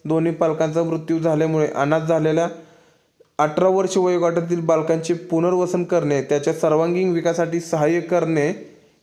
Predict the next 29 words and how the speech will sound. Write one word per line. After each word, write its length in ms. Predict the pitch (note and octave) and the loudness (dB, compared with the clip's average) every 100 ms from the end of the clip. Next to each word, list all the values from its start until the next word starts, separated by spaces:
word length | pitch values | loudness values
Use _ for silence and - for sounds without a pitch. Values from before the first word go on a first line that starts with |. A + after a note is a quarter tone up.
| - | -2
हे 440 | F3+ G3+ - - D#3 | 0 0 -6 -10 -2
या 120 | D#3 D3+ - - _ _ | -2 -2 -14 -20 _ _
योजनेचा 500 | D3+ D3+ D3 D3+ F#3 | -2 0 0 0 0
उद्दिष्ट 480 | - D3+ C#3 C#3 C3 | 0 -2 -2 -2 0
आहे. 140 | A2+ A2 - - - | 0 -2 -14 -14 -4
आता 160 | D3 | 0
योजनेचे 600 | F#3+ F#3 F3+ F3 F3 F#3+ | 2 2 2 0 0 0
लाभार्थी, 500 | F3+ C#3 C3+ C3 - A2+ - - - | 2 2 0 -2 -6 -8 -12 -20 -4
मग 60 | D#3 | -2
ह्याच्यामध्ये 440 | D#3+ F3 F3 F3+ | 0 0 2 2
लाभार्थी 440 | E3+ D#3 D#3+ D#3+ | 2 2 0 -2
कोण 260 | E3+ D#3+ D#3+ | -2 0 -2
कोण 220 | D3+ D3 | 0 0
आहेत? 180 | B2 A#2 - - _ _ - | 0 -2 -8 -20 _ _ -4
दिनांक 380 | D3 E3 F3+ F3 | 0 2 0 -2
एक 340 | - F3 F#3+ | -2 -2 0
मार्च 340 | F3+ E3+ E3+ F3 | 2 2 2 -2
दोन 240 | E3 E3 | 0 0
हजार 200 | E3 E3+ | 2 0
वीस 300 | D#3+ G3 G3+ | 0 -4 0
रोजी 240 | F#3 D3+ | -2 -2
किंवा 340 | D#3 G#3 E3 C#3 - - - _ F#3 | -2 0 0 0 -6 -18 -20 _ -2
त्यानंतर 380 | F#3 G3 F#3+ | 0 0 0
कोरोना 440 | G3 F#3+ F#3+ F#3 F#3 | -2 0 2 2 0
संसर्गामुळे 680 | F#3 F3+ F3+ F3 F3 F3 | -2 0 0 0 2 0
ज्या 260 | E3 D3+ E3 | 0 0 2
बालकाचे 460 | F3 E3+ E3 E3 E3+ | 2 0 -2 -2 -4
दोन्ही 400 | D3 D#3 E3 F3+ | -2 0 0 -2
पालक, 400 | F3+ E3+ C#3 | 0 0 2